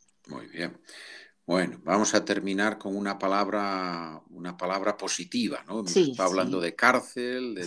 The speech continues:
Speaker 1: viudedad,
Speaker 2: <laughs>
Speaker 1: de impuestos. Vamos a terminar con la palabra comilonas. ¿Qué es eso de una comilona?
Speaker 2: Hombre, pues eso es una expresión muy, <laughs> muy española. No sé si se
Speaker 1: Ujú.
Speaker 2: utiliza en otros países de,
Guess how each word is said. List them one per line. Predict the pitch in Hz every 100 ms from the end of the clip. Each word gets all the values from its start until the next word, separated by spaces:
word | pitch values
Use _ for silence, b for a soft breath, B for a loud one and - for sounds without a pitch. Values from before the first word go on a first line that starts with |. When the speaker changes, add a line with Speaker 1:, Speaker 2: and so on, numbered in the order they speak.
| -
Speaker 1:
viudedad, | 82 82 80 104 240 - 135 - -
Speaker 2:
<laughs> | 262 269 320 - - 294 -
Speaker 1:
de | 110
impuestos. | 113 113 135 135 - 139 143 143
Vamos | 110 120
a | 113
terminar | 113 107 117 127
con | 113
la | 107
palabra | 101 101 117 123 123
comilonas. | - 113 107 139 135 90 - -
¿Qué | 147
es | 151
eso | 135 - 123
de | 117
una | 123 107
comilona? | - 101 92 - 98
Speaker 2:
Hombre, | - - _ - -
pues | - 156 -
eso | 190 214
es | 214 202
una | 214
expresión | 214 - 196 208 214
muy, | 214 208 214 202 180 165
<laughs> | - - - -
muy | 185 226
española. | 226 - 165 190 269 196
No | 160 180
sé | 196
si | 196 202
se |
Speaker 1:
Ujú. | 180
Speaker 2:
utiliza | 175 175 190
en |
otros | 180 - 170
países | - 170 180 175 160
de, | 156 151 151